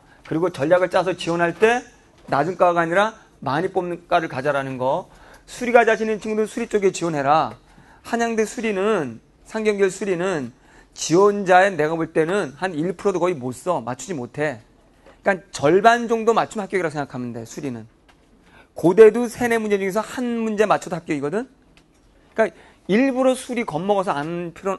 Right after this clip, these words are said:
어, 지원 안 할 필요는 없어. 내가 일 등급 정도 나온다, 또는 이 등급 정도 나온다 그러면은 한번 도전 한번 해보도록 하십시오. 그러나 중요한 건 논술이 올라오고 목을 매야 되는 이유는 정시가 이렇다라는 거야, 정시가. 오케이?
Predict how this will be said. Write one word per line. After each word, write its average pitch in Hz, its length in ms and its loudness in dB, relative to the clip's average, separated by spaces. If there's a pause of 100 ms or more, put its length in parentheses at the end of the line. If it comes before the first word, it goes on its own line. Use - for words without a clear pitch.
(120)
어, 135 340 -6
지원 180 180 -2
안 135 120 -4
할 156 80 -4
필요는 160 200 -8
없어. 123 300 -10 (380)
내가 180 300 4 (120)
일 160 180 -2
등급 202 240 0
정도 180 200 -4
나온다, 143 760 -2 (340)
또는 185 160 -4
이 160 140 -4
등급 202 220 2
정도 196 180 -2
나온다 160 280 0
그러면은 156 560 -4 (360)
한번 165 140 -10
도전 139 300 -6
한번 143 220 -6
해보도록 135 400 -10
하십시오. 117 320 -14 (420)
그러나 208 440 2 (240)
중요한 196 360 -2
건 240 240 2 (320)
논술이 190 360 -2
올라오고 190 320 0
목을 170 260 0
매야 175 180 2
되는 170 200 -4
이유는 196 360 -2 (760)
정시가 175 460 -2
이렇다라는 143 540 -4
거야, 120 180 -10
정시가. 117 600 -16 (760)
오케이? 170 260 -6